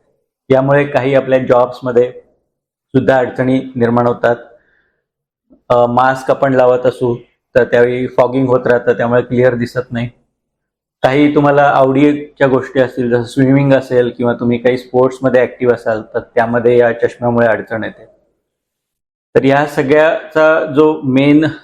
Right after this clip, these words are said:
रिझन आहे मायोपिया, हा वाढू नये म्हणून काय करतो, यालाच आम्ही मायोपिया कंट्रोल म्हणतो. आणि आमच्या हॉस्पिटलमध्ये मायोपिया कंट्रोलची अतिशय अद्ययावत अशी उप-, अ, उपचार पद्धती आता उपलब्ध आहे.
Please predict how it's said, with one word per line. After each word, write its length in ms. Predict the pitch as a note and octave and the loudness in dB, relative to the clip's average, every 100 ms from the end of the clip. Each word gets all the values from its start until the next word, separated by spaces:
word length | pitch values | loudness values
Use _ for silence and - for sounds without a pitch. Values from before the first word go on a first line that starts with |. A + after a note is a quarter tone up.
| - | -4
रिझन 400 | B2+ B2+ C3 C#3+ | 2 4 2 2
आहे 120 | A#2 | -2
मायोपिया, 600 | A2 G#2 A#2 B2 B2+ G#2+ G2 - _ - | -2 0 2 2 0 -2 -2 -10 _ -2
हा 60 | C3 | 2
वाढू 380 | B2+ A#2 C3 | 2 2 0
नये 340 | D3+ C#3 A2 G#2+ - C3 | 0 0 -2 -8 -16 -8
म्हणून 400 | B2+ C#3 D#3 D3 | -2 0 0 0
काय 200 | B2 B2+ | 0 0
करतो, 600 | C3+ A#2+ - G#2 - _ _ _ _ | -2 -2 -4 -6 -6 _ _ _ _
यालाच 320 | A#2+ A#2+ C3+ | 2 2 2
आम्ही 140 | C3+ C3+ | 0 0
मायोपिया 460 | C3+ A#2+ A#2+ C3 | 2 2 2 0
कंट्रोल 400 | A#2+ B2 A2 B2+ | -2 -4 -2 -2
म्हणतो. 440 | A#2 G2+ F#2+ - _ _ _ _ _ _ _ _ | -2 -6 -10 -16 _ _ _ _ _ _ _ _
आणि 120 | B2 | -2
आमच्या 300 | B2+ A#2+ A#2 | 0 0 -2
हॉस्पिटलमध्ये 680 | B2+ A#2+ - B2+ C3 B2+ B2+ | -2 -2 -2 0 0 0 0
मायोपिया 480 | B2 A2+ A#2 A#2 C3 | 0 2 2 2 0
कंट्रोलची 540 | B2+ B2 G#2+ B2 A#2+ A#2+ | 0 -4 0 -2 0 -2
अतिशय 380 | G#2+ B2+ - | -2 -6 -4
अद्ययावत 600 | B2 A2+ G#2 A#2+ A#2+ A#2+ B2 | -2 -2 2 2 4 2 0
अशी 400 | A#2 - B2 B2+ _ _ | -6 -12 -14 -14 _ _
उप-, 340 | _ - - | _ -14 -4
अ, 160 | A2+ A2 | -2 -2
उपचार 400 | - - C3 C3 | -4 -4 -2 -2
पद्धती 440 | B2+ A2 A#2+ B2 | -4 -6 -4 -2
आता 180 | G#2+ A#2+ | -2 -2
उपलब्ध 420 | G#2 - F#3 F#2+ | -4 -4 -6 -6
आहे. 120 | G2 | -8